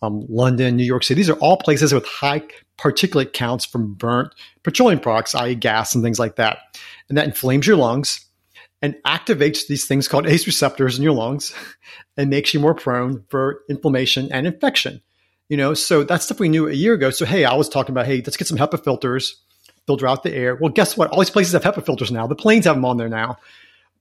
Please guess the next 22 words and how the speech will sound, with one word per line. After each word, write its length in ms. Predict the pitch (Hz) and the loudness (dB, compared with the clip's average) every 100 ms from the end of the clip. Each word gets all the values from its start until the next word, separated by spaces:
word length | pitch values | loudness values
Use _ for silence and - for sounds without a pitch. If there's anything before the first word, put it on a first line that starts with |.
| _ | _
But, 280 | 175 156 135 | 0 0 0
but 100 | 170 | 2
when 80 | 180 | 4
I 80 | |
mentioned 360 | 180 214 - 180 | 4 4 2 2
that 200 | 139 - | 2 0
and 100 | 139 | -2
I 40 | |
put 180 | 127 190 | -2 -2
that 100 | 175 | 0
on 120 | 156 | 0
social 340 | 151 170 147 139 | 0 0 0 0
media 240 | 170 202 | 2 4
last 380 | 131 123 - - | 4 2 0 -2
year, 360 | 127 127 123 - | -2 0 -2 -6
Facebook, 560 | - 165 - 156 143 - _ _ _ _ | -2 -2 -2 -2 -4 -6 _ _ _ _
um, 260 | 135 127 123 | -4 -4 -4
said 160 | - 131 | -2 -2
it 40 | |
was 140 | 123 | -2
political 360 | - - 139 131 | -4 -2 -2 -2
speech. 520 | - 180 - - - | -6 -6 -6 -8 -12